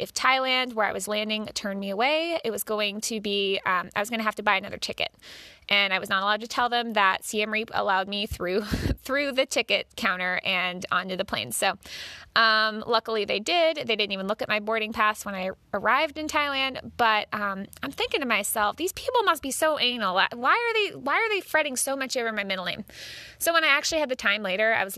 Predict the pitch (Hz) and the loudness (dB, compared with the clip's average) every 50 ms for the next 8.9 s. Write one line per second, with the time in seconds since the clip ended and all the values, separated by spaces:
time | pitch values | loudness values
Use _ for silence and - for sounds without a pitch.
0 | 202 202 - 240 214 214 226 226 - - - 196 - - 196 180 - - - 185 | -4 -2 -2 -2 -4 -4 -4 -6 -2 2 2 2 2 0 -4 -4 -2 0 -2 -2
1 | - - - 262 262 269 269 - _ _ - - 208 202 202 196 202 180 - 208 | -2 -4 -4 -2 -2 -2 -2 -4 _ _ -6 -2 0 0 0 0 -2 -2 0 0
2 | 208 220 240 254 254 254 247 247 240 254 - - - - - 220 220 214 208 202 | 0 0 0 -2 -4 -2 0 0 0 0 -2 -6 -6 -4 -2 -2 0 2 0 0
3 | 208 202 233 320 466 508 349 233 190 196 202 208 226 - - - - 208 233 220 | 0 -2 -2 -2 0 2 4 4 4 4 2 -2 -2 -4 -8 -10 -4 0 2 2
4 | 214 - - 220 208 214 - - - 254 330 - - - - 370 359 359 359 349 | 2 2 0 -2 -2 0 2 6 6 6 6 4 0 -4 -4 -2 0 2 2 2
5 | 359 349 - - 359 359 359 359 359 302 226 220 220 214 208 220 226 240 269 302 | 2 0 -2 -4 -2 -2 -2 -2 -2 -2 -2 -2 -4 -6 -6 -2 -2 -2 -2 0
6 | 320 320 320 - - - 226 226 220 226 254 285 349 349 - - 254 262 - - | -2 -2 -2 -4 -8 -8 -6 -4 -2 -2 -2 0 -2 0 2 0 0 0 -2 -6
7 | - 285 277 269 247 226 214 214 214 233 - - - - 233 220 220 226 208 202 | -6 -4 -4 -4 -2 -2 -2 0 0 -2 -4 -4 -8 -6 -4 -4 -4 -4 -2 -2
8 | 190 190 190 196 196 196 196 - - - 196 - - - - - - - | -2 -2 -2 -2 -2 -4 -6 -6 -4 -2 -2 -2 -2 -6 -6 -6 -4 -4